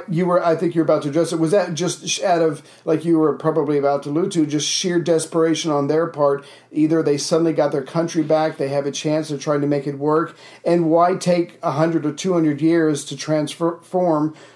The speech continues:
when you could try to jump to it and take care of all your people now? Because that's probably why they were fighting for freedom in the first place, is to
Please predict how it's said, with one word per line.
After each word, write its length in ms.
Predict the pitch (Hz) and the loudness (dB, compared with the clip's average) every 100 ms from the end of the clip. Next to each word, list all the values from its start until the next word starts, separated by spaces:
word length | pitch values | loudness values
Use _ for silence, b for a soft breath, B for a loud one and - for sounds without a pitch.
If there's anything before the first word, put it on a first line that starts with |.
| - | -2
when 140 | 160 | 0
you 80 | 165 | 2
could 120 | 165 | 0
try 140 | 151 160 | 0 0
to 100 | 151 | 0
jump 360 | 139 175 165 | 0 0 0
to 160 | 151 160 | -2 0
it 80 | 156 | 0
and 140 | 135 | -2
take 240 | 156 156 156 | -2 -4 0
care 160 | 160 | 0
of 100 | 151 | 2
all 180 | 151 147 | 2 0
your 200 | 143 135 | -2 -4
people 280 | 156 147 151 | -4 -2 0
now? 220 | 160 156 | 0 0
Because 320 | 156 156 139 | 0 -4 0
that's 240 | 165 180 - | 0 0 0
probably 600 | 165 151 147 151 143 B B - | 0 0 0 -2 -4 B B -4
why 240 | 147 156 | 0 2
they 120 | 151 156 | 2 0
were 140 | 147 | -2
fighting 400 | - 147 147 151 | 0 0 2 0
for 160 | 139 139 | -4 -8
freedom 500 | - 160 156 147 139 | -2 0 0 0 -2
in 60 | 139 | -6
the 60 | |
first 320 | 139 247 262 | -2 -2 0
place, 300 | 185 165 160 | 0 2 2
is 160 | 160 147 | -2 -2
to 340 | 160 151 143 | 0 0 -2